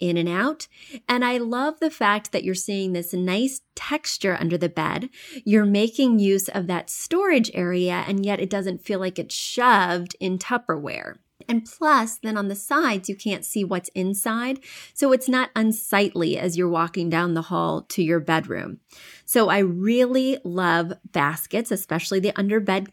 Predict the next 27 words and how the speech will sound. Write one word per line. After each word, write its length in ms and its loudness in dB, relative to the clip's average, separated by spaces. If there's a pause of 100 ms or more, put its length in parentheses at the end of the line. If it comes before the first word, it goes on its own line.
(180)
variety. 800 2 (360)
I 140 2
also 360 0
love 340 2
putting 280 0
baskets 640 -2
on 280 2
bookcases, 800 0
especially 480 0
deeper 400 0
style 300 0
bookcases, 640 -2
because 300 -4
of 100 -12
course 320 -4
you 100 0
would 140 0
not 320 0
want 160 -4
your 100 -2
basket 460 -4
to 200 -10
overhang 840 2
the 140 -2
shelf 420 -2
that 140 -2
it's 160 -6